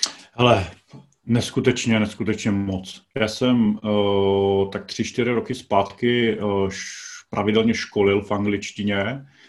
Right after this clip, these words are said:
ale to je jenom díky tomu, že vlastně jsem byl pod agenturou, která si mě najímala a dostal jsem se takhle třeba do Rajvky v Rumunsku, do Bulharska, eh, do Rakouska, což bylo jako super.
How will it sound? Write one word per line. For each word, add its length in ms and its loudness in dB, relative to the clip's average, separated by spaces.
ale 180 2
to 280 2
je 80 4
jenom 320 4
díky 240 0
tomu, 240 2
že 140 0
vlastně 480 -2
jsem 280 0
byl 120 4
pod 280 -8
agenturou, 720 2
která 280 0
si 140 -6
mě 120 2
najímala 720 0
a 40 0
dostal 280 2
jsem 160 -2
se 120 -4
takhle 280 0
třeba 320 0
do 720 2
Rajvky 640 2
v 80 0
Rumunsku, 960 -2
do 80 -2
Bulharska, 880 0
eh, 520 2
do 320 0
Rakouska, 840 0
což 140 -8
bylo 140 2
jako 140 -6
super. 440 -6